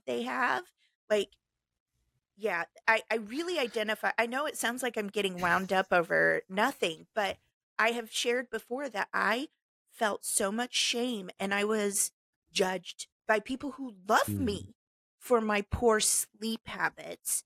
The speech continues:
Speaker 2: Mm-hmm.
Speaker 1: And it was like, "Oh, she's depressed. She's sleeping her life away. Uh,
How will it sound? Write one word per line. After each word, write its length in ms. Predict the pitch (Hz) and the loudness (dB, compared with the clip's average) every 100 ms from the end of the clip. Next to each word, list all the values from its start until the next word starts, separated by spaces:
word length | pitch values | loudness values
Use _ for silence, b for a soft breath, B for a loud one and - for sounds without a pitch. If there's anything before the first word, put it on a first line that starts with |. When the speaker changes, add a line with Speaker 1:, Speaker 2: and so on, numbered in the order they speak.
| - | 0
Speaker 2:
Mm-hmm. 400 | 104 95 82 95 | 2 2 0 2
Speaker 1:
And 140 | 92 | 4
it 200 | 208 - | 2 2
was 240 | 190 190 196 | 0 0 2
like, 260 | 170 170 _ | 2 0 _
"Oh, 160 | 202 196 | 0 2
she's 480 | - - 214 214 | 2 2 2 2
depressed. 640 | - 220 - 202 190 - - | 2 0 0 2 2 0 -4
She's 260 | - 208 | -8 -8
sleeping 440 | - 214 214 240 226 | -10 -10 -6 0 4
her 180 | 208 190 | 4 6
life 380 | 175 170 185 190 | 4 4 0 -8
away. 540 | 175 170 170 170 170 _ _ _ _ | -4 -2 -2 -6 -10 _ _ _ _
Uh, 400 | 180 165 160 160 | 0 2 0 -2